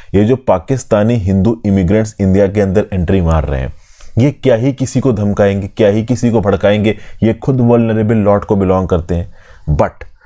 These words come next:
टीना डाबी ने यहाँ पे एक्सप्लेनेशन दिया है कि भाई देखिए, लोकल्स यहाँ पे कंप्लेन कर रहे थे। जी हाँ, लोकल पीपल ने यहाँ पे कंप्लेन की है कि ये पाकिस्तानी हिंदू माइग्रेंट्स उस पर्टिकुलर जमीन पे सेटल हो रहे थे जो कि अर्बन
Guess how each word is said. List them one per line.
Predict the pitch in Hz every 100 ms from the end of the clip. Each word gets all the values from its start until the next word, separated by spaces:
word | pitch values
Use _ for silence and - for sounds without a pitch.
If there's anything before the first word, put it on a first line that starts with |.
| - - -
टीना | 120 175
डाबी | 190 156
ने | 151
यहाँ | 123 120
पे | 120
एक्सप्लेनेशन | 117 107 101 95 123 110
दिया | 98
है | 107
कि | 123
भाई | 104 107
देखिए, | 92 82 131
लोकल्स | 95 95 95 139 139 110
यहाँ | 95 92
पे | 113
कंप्लेन | - 87 80 80 76
कर | 73 65
रहे | 67
थे। | 78
जी | 95
हाँ, | 92
लोकल | 80 110 110 131
पीपल | 120 113 110
ने | 110
यहाँ | 101 101
पे | 98 113
कंप्लेन | 90 78 82 85
की | 80 92
है | 104 - - - - - - - - - - -
कि | 117
ये | 117
पाकिस्तानी | 160 135 123 135 - 117 120
हिंदू | 123 107 107 117 123 - - - - -
माइग्रेंट्स | 90 101 127 113 104 117 - - _ _ - -
उस | 190
पर्टिकुलर | - 170 151 151 - 143 143
जमीन | 113 113 131
पे | 127
सेटल | 123 117 120
हो | 113 98
रहे | 98
थे | 92
जो | 117 113
कि | - - 101
अर्बन | 104 104 113 147